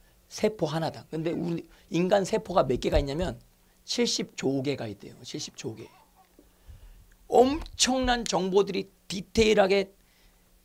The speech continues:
이게 조정이 돼가지고 인간이 탁 만들어지는 겁니다. 예? 이것도 여러분들, 이게 만들어질 때 설계도가 있었겠어요? 없었겠어요? 여러분들 무슨 사업을 할 때 설계를 해요? 안 해요?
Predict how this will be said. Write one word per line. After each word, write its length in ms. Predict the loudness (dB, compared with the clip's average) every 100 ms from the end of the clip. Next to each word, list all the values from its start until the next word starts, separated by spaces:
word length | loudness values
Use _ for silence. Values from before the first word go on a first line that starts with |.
| _
이게 160 | -2 4
조정이 440 | 4 6 4 4
돼가지고 460 | 4 6 4 2 0
인간이 420 | 4 6 4 2 2
탁 200 | 4 8
만들어지는 460 | 6 6 0 0
겁니다. 340 | -6 -8 -12 -20 _ -20 -20 -20 -8
예? 180 | -4 -4 -6 -20 _ _ _ _
이것도 400 | -4 0 2 4
여러분들, 360 | 4 4 0 -6 -6
이게 160 | 4 4
만들어질 420 | 4 2 0 0
때 140 | -4
설계도가 500 | -2 0 2 2 2
있었겠어요? 600 | 0 -2 -6 -4 -4 -2
없었겠어요? 500 | -4 -6 -10 -8 -8 -10 _ _ _
여러분들 300 | 2 4 4
무슨 200 | 0 0
사업을 320 | 2 4 4 2
할 100 | 2
때 80 |
설계를 360 | 0 0 0 0
해요? 200 | 0 0
안 140 | 0
해요? 100 | -4